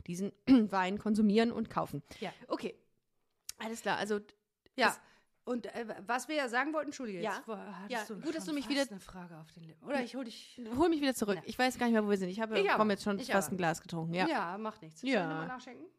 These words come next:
Speaker 2: Von der drei?
Speaker 1: Ja, bitte.
Speaker 2: Ah.
Speaker 1: Komm.
Speaker 2: Wirklich?
Speaker 1: Ja,
Speaker 2: Ja,
Speaker 1: ja,
Speaker 2: komm.
Speaker 1: klar. Also
Speaker 2: Äh,
Speaker 1: jetzt bin
Speaker 2: und
Speaker 1: ich drin.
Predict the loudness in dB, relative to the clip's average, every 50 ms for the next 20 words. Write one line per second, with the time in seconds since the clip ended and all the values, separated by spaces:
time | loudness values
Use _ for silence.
0 | _ _ _ _ -8 -6 -4 -4 -4 -4 -4 -2 -2 2 2 4 4 4 2 -2
1 | -4 -10 -10 _ _ -12 -12 -12 -12 -14 _ -6 -2 -2 -2 0 -2 -2 -4 -2
2 | 0 2 2 2 2 0 -4 -4 -2 0 2 4 4 2 0 -4 -10 -8 -4 -4
3 | -2 -2 -4 -4 -4 -4 -4 -6 -6 -6 -6 -4 -4 -4 -6